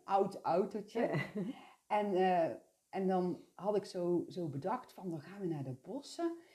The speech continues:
Speaker 1: En dan gaan we heel die auto vol met takken stoppen, van die
Speaker 2: Hm.
Speaker 1: lange takken.
Speaker 2: Oh ja.
Speaker 1: En dan gaan we in de voortuin gaan we een hut maken.
Speaker 2: Mm-mm.
Speaker 1: Dus dan nemen we die sto-, al die stokken die we vinden,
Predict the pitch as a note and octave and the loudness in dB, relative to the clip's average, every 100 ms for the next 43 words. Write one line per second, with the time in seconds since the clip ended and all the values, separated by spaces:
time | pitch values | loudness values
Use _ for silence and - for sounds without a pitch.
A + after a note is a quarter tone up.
0 | - - F3 E3+ E3 D#3+ D#3+ F#3+ B3+ D#4+ | -20 -2 0 2 0 -2 -2 0 2 2
1 | F4 E4+ G3+ F#3 - - - C#4+ C#4 C4+ | 2 0 0 -2 -6 -8 0 4 4 6
2 | G3 E3+ C#3 C4 D4 C4 F#3+ E3 - - | 4 4 2 0 2 4 4 0 -4 0
3 | - - C4 - - D4+ C#4+ D4+ D#4+ A#3+ | 0 2 -6 -6 0 0 2 0 2 2
4 | G3 F3+ F3+ A#3+ C#4+ C#4 F#3+ E3+ - C#4 | 2 4 4 6 4 4 2 2 0 0
5 | C#4+ - E4+ C#4+ G#3+ D#3 F#3 A#3+ A3 G#3+ | 0 2 4 6 6 4 -4 -4 -2 2
6 | G3+ G3+ G3 F3+ D#3+ D#3 C#3 G#3+ C4+ C#4 | 2 4 4 2 0 -4 -4 -2 -2 -2
7 | - A#3+ A#3 G3 G3 G3 F#3 C#3 C#3 C3 | -6 -6 -4 -4 -4 -2 -2 0 0 0
8 | D#3 G#3 - C#3 B2 A2 A#3 F3 D#3+ C#3+ | 0 0 -2 -6 -6 -2 0 2 0 -2
9 | - - E3 F3 F#3+ D#3+ C#3 C#3+ - - | -8 -12 -4 0 0 0 -4 -8 -8 -8
10 | C4+ - C4+ D4 C#4 G#3 A3 F#3+ B3 A#3+ | -8 -6 -10 -6 -6 -4 -6 -8 -10 -10
11 | F#3+ F#3 E3 - G#3+ G#3 F#3 G3 | -8 -8 -8 -4 -4 -4 -8 -8